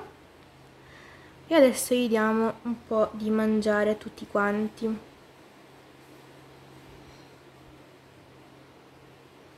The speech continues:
Mettiamo un po' di pappa qui a loro. Loro sono due, quindi due di questi credo che gli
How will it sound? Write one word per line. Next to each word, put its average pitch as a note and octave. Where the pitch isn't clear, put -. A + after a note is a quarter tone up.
Mettiamo G#3+
un G#3+
po' G#3+
di G#3
pappa G#3+
qui G#3+
a G#3
loro. D4+
Loro A3+
sono A3
due, D4
quindi G#3+
due A3
di A3+
questi C4+
credo G#3+
che G#3+
gli G#3+